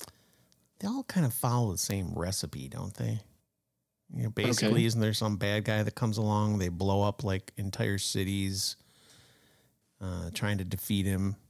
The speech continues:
Speaker 1: In some of 'em, they all die, or a bunch of 'em die, get evaporated,
Speaker 2: <laughs>
Speaker 1: turned
Speaker 2: That was
Speaker 1: into
Speaker 2: one.
Speaker 1: dust.
Speaker 2: Endgame.
Speaker 1: Yeah.
Speaker 2: Yep.
Speaker 1: And then they come back somehow, except for some of 'em. Freaking Iron Man. I mean, the best guy. Freaking
Speaker 2: He's my
Speaker 1: kill
Speaker 2: favorite.
Speaker 1: him.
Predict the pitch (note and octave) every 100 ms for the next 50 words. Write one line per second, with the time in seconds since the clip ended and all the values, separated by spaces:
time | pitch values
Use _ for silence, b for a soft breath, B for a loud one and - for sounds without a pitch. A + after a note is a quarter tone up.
0 | _ _ _ _ _ _ B2 B2 D3 F#3+
1 | G#3 B2+ A2+ A2+ A2+ A2 G#2+ A#2 C3+ D#3
2 | G#2 A#2 A#2+ G#2+ G#2 A2+ D#3+ C#3+ G#2+ F#2+
3 | F#2+ F2 F2+ G#2+ B2 D#3+ A#2+ A2 G#2 A#2
4 | C#3 G#2+ F#2 F#2 G#2 A#2+ _ _ _ _
5 | _ _ _ - D3 - - C#3+ - -
6 | - D3+ C3+ C3+ B2+ C3 C3+ - B2 D#3+
7 | - D3 D#3 D3 C3 A#2 B2 D#3+ E3 -
8 | C3 A#2+ A#2+ B2+ C#3 - B2 C3 A#2+ B2
9 | A#2+ A#2 C#3+ B2 B2+ C#3+ - A2+ F#2+ F#2
10 | G2 A#2 - A#2 - G2 A#2 A#2+ D#2+ D#2+
11 | A2 - _ - G#2+ G#2 E2+ A2 G2+ D2+
12 | D#2 G#2 F#2 F2 F2 F#2+ G#2 - F#2+ G#2
13 | D#2 F#2 - _ _ _ _ _ - -
14 | - - - A2 A#2 A#2+ - C3+ D3 A#2+
15 | D#2+ A2+